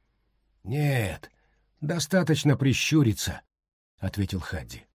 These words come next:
"В семьдесят девятом без тёмных очков ты бы, безусловно, не обошёлся". "Это точно", — поддакнул Арки, когда Нед прижался лбом к одному из окон, прищурился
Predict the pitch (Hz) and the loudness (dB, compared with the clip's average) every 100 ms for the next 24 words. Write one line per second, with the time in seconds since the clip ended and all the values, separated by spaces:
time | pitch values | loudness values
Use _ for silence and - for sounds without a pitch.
0 | _ _ _ _ _ _ _ _ - - | _ _ _ _ _ _ _ _ -10 -2
1 | 196 165 151 160 123 135 147 175 156 139 | 2 4 4 4 4 6 8 6 4 4
2 | 117 113 117 - 156 143 127 127 120 - | 4 4 2 4 4 6 4 2 -2 0
3 | 160 151 - 147 135 135 - _ _ - | 2 2 4 4 6 4 2 _ _ 0
4 | 123 127 127 - 151 147 127 127 113 107 | 4 6 4 4 4 6 6 6 4 2
5 | - 95 76 - - _ _ _ _ _ | 0 -4 -6 -8 -10 _ _ _ _ _
6 | _ _ _ _ _ _ - 208 220 220 | _ _ _ _ _ _ -4 0 4 4
7 | 196 202 - 151 98 - _ _ _ _ | 6 6 6 2 0 -4 _ _ _ _
8 | 123 110 110 113 - 113 - 120 - - | -2 0 2 2 2 0 0 0 0 -4
9 | 76 _ _ _ - 95 95 95 113 113 | -10 _ _ _ -4 -2 -2 0 2 0
10 | - 101 90 110 98 - 90 92 117 98 | -2 -4 -2 -2 -4 -6 -6 -2 -2 -2
11 | 98 85 101 104 101 107 123 - 71 - | -4 -2 0 0 0 0 0 -2 -12 -14
12 | _ - 110 95 - 127 113 95 - 71 | _ -2 0 0 0 2 2 0 -4 -8